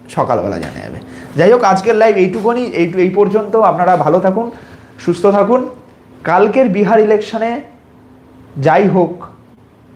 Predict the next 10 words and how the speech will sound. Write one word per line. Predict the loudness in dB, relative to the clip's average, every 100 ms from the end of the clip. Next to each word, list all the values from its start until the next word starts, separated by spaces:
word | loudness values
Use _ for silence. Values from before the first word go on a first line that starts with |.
| -20 -8
মেন | -4 0
কথা | 0 2 2
আমাদেরকে | 2 4 2 0
মাথায় | -4 -4 0
রাখতে | 0 -2 0
হবে, | 2 2 0 -2 -14 -20 -20 -20 -20 -20 -20 -20 -20 -20 -20 -20 -20 -20 -20 -20 -18 -16 -6
লড়াইটা | 0 2 4 2 2 2
হলো | 2 2 2 2
আমাদের | 0 0 -2 -4 -12 -10
প্রতিটা | -8 -4 -2